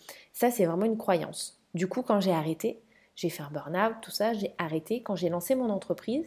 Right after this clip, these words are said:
j'ai dit, « Moi, je veux juste en vivre, cinq, mille cinq cents euros par mois, c'est très bien. » Parce, parce que j'avais cette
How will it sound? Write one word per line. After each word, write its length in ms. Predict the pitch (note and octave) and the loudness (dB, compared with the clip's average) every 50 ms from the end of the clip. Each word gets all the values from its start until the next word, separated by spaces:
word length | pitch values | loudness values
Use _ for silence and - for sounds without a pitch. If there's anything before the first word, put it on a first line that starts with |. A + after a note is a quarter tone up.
| - - - | -6 -10 -4
j'ai 160 | - F#3+ F3+ | 0 0 2
dit, « 160 | E3 F#3 A3+ B3 A#3 | 2 0 -4 -6 -4
Moi, 420 | F#3 F#3+ G#3+ A3+ A#3 B3 - - - - _ _ _ _ _ - - _ _ _ _ - - - | -2 0 0 0 0 -2 -4 -8 -12 -18 _ _ _ _ _ -20 -20 _ _ _ _ -20 -20 -20
je 140 | - - F#3+ | -10 -4 -2
veux 60 | F3+ | -2
juste 260 | F3 F#3+ A#3+ A3+ - A3+ | 0 -2 -2 -4 -2 -2
en 100 | F#3+ F3+ | 0 0
vivre, 420 | E3+ F3 F3+ G3+ A3 A3+ A3+ - - | 2 2 2 2 0 0 -4 -8 -10
cinq, 280 | - - G#3+ G3+ - | -8 -6 -6 -4 -2
mille 220 | G3+ G3+ A3+ A#3 A3+ | 0 2 2 2 0
cinq 200 | - - G#3 G3+ | -2 -4 -6 -4
cents 160 | - G#3 G3 | -2 0 0
euros 120 | F#3 F3 | 2 0
par 220 | E3+ - D#3+ D#3 E3 | -2 -4 -6 -6 -4
mois, 120 | F3+ G3+ | -4 -4
c'est 140 | G#3+ - E3 | -4 -4 -6
très 240 | - - - G#3+ F#3 | -6 0 2 2 4
bien. » 300 | E3 D3 D#3+ F#3+ A3+ - - - - - - - - _ | 4 2 -2 -4 -4 -6 -10 -16 -20 -18 -18 -20 -4 _
Parce, 440 | - G#3 G3 G3 - - - - - - - | 2 4 4 4 0 -4 -8 -10 -8 -2 -2
parce 200 | G#3 G3+ - - | 0 0 0 0
que 160 | - C4+ C#4+ | 2 2 4
j'avais 300 | C4+ A#3+ G3 F#3 A3+ B3+ | 8 8 8 8 8 4
cette 560 | - - F#3+ F3+ - - _ _ - - E3+ | 2 0 -2 -2 -2 -6 _ _ -8 -4 -2